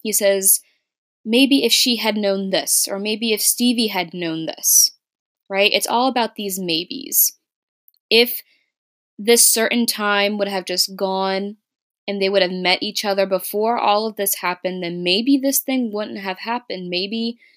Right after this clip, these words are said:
she wouldn't have been pushed by Marcus and his gang. Maybe her board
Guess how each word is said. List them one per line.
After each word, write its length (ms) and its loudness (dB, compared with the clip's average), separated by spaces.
she 240 -2
wouldn't 300 -2
have 180 -2
been 180 -4
pushed 540 -8
by 100 0
Marcus 460 -2
and 140 -6
his 180 -8
gang. 400 -4
Maybe 360 -2
her 180 -2
board 480 2